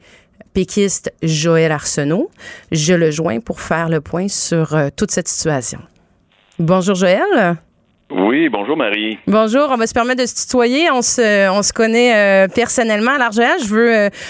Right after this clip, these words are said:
Speaker 1: je veux t'entendre là-dessus. Tu as fait donc une demande auprès de la commissaire à l'éthique et à la déontologie de l'Assemblée nationale de faire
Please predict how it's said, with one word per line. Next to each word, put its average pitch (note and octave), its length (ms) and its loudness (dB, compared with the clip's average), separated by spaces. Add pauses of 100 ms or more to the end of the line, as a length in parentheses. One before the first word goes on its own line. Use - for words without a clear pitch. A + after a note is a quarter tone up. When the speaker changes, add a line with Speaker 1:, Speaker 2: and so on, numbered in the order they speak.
(120)
Speaker 1:
je F3+ 160 0
veux A3 100 2
t'entendre A#3 420 0
là-dessus. B3+ 540 0
Tu - 220 -4
as G3 120 2
fait B3 400 0
donc G#3 320 -2
une F#3 460 2
demande G3+ 560 2
auprès F#3+ 420 -2
de F#3 60 -2
la F3 120 0
commissaire G3+ 340 -4
à G3+ 40 -2
l'éthique F3 260 -2
et G#3 60 0
à - 20 -2
la E3 100 0
déontologie E3+ 560 0
de G#3+ 60 0
l'Assemblée F#3 320 -2
nationale F#3 400 -2
de F3+ 100 2
faire F#3 280 -4